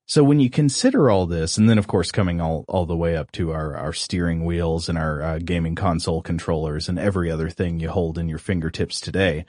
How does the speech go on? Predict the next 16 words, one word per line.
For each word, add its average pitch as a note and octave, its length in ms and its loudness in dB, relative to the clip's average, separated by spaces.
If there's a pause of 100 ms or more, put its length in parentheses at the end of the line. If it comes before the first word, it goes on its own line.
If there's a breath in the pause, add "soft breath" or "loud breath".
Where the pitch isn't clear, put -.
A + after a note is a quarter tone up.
(260 loud breath)
it, - 180 -4
it's D3 160 -2
almost B3 340 4
impossible C#3+ 720 2
to A2+ 180 -2
imagine G2+ 540 4
the F2 200 0
evolution G2+ 920 2
of F#2+ 100 -2
a F2+ 60 2
technological A2 960 0
civilization, E2+ 880 -2
an D#2+ 160 -4
advanced, F2 580 -2
intelligent E2+ 800 -4
culture E2 720 -2